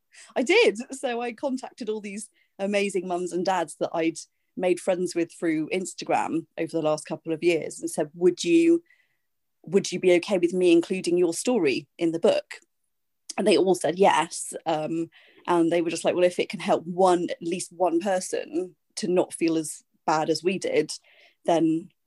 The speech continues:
then it's, that'd be worth it." So they, they all willingly gave their stories, and I included the lyrics from the songwriting workshop, some of the workshops that I'd done. And then one of my, my friends, Holly, she's a poet, um, and she'd also had postnatal depression,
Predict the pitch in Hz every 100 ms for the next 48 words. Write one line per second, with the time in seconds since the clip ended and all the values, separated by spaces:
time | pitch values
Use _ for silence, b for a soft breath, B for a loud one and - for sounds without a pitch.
0 | _ _ _ 170 143 131 - - 151 165
1 | 175 254 - 135 117 - 170 165 175 170
2 | 165 _ - 180 175 165 _ _ _ _
3 | _ 170 170 160 160 165 165 156 - 175
4 | 160 156 156 156 - B B B B B
5 | 165 156 151 156 165 170 175 160 - 160
6 | 156 156 - - 165 151 147 160 _ _
7 | 165 160 151 156 151 165 165 131 - 143
8 | - - 151 147 143 - - - 151 143
9 | 156 139 143 170 B B B - 160 156
10 | 165 160 165 156 147 156 _ _ _ -
11 | 156 160 170 151 151 - 165 143 147 -
12 | 160 - 175 143 139 - - - _ -
13 | 156 147 151 - 156 185 196 226 - -
14 | 135 - 139 151 135 135 135 143 - 147
15 | 143